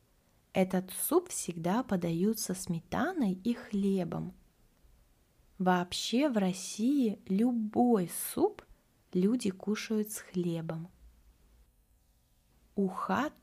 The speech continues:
тоже популярное блюдо нашей кухни. Название интересное. Давайте разбираться, что же это такое.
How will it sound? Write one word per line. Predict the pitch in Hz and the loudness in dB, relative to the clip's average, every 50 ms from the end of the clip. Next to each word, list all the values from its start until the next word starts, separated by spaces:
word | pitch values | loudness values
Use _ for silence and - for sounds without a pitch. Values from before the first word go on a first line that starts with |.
| _ - | _ 0
тоже | 190 185 202 214 220 226 226 220 196 185 | 2 4 6 6 6 6 6 4 2 2
популярное | 185 185 175 175 - - 175 175 180 185 185 185 180 180 175 170 170 165 | 0 0 -2 -2 -2 0 2 2 4 4 4 2 2 0 -2 -2 -4 -4
блюдо | 165 175 175 175 180 180 175 175 170 | -2 0 2 2 2 2 2 0 0
нашей | 170 165 165 165 165 - - 190 190 | 0 -2 -2 -4 -6 -4 -4 -4 -4
кухни. | 190 - - 220 220 208 214 - - 175 165 175 185 - - _ _ _ _ _ _ _ _ - | -4 -2 0 0 0 0 -2 -4 -6 -6 -6 -6 -10 -14 -20 _ _ _ _ _ _ _ _ 0
Название | 190 180 180 180 180 180 165 165 165 175 226 302 320 277 226 - - - | 2 2 2 2 0 -2 -2 0 0 0 0 0 2 0 0 0 0 -2
интересное. | 180 175 175 - - 254 269 269 277 254 226 196 185 - - - 190 185 180 180 185 - _ _ _ _ _ _ _ _ _ _ _ _ _ _ _ _ _ _ _ _ _ | -2 -2 -2 -2 0 0 2 4 4 4 4 4 2 -2 -4 -2 0 0 -2 -2 -6 -10 _ _ _ _ _ _ _ _ _ _ _ _ _ _ _ _ _ _ _ _ _
Давайте | 214 240 269 269 - 269 233 196 180 185 - 175 | 2 2 2 2 2 2 2 2 0 0 -2 -4
разбираться, | 170 170 170 - - - 170 170 180 214 302 - - - - - 185 - - _ _ _ _ _ _ _ _ _ _ | -2 -2 -4 -4 -4 -2 0 0 2 0 0 -2 -4 -8 -10 -10 -10 -10 -12 _ _ _ _ _ _ _ _ _ _
что | - - - - - - 330 320 277 208 | -6 -6 -6 0 4 6 6 8 8 6
же | 175 165 160 - - | 4 2 -2 -6 -4
это | 185 196 233 254 - 262 254 | -2 -2 -2 0 -2 -4 -6
такое. | 254 - - 240 - - - - 180 165 160 156 - | -6 -8 -10 -10 -12 -8 -6 -4 -4 -4 -4 -8 -12